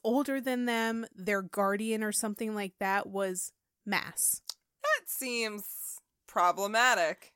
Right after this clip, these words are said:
Speaker 1: It is, but at the same time, it was kind of them taking back the term.
Speaker 2: Oh, okay.
Speaker 1: So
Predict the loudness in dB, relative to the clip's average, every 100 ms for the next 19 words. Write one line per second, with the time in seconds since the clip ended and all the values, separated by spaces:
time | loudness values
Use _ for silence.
0 | 0 0 2 2 2 2 2 6 6 4
1 | 0 2 2 0 -2 -2 0 -2 0 0
2 | 0 -4 -4 -2 0 0 -2 -4 -2 -4
3 | -4 -4 -2 -2 -2 -6 -8 -4 -2 -2
4 | -2 0 2 6 8 10 10 8 4 0
5 | -6 -8 -8 -8 4 6 8 6 4 0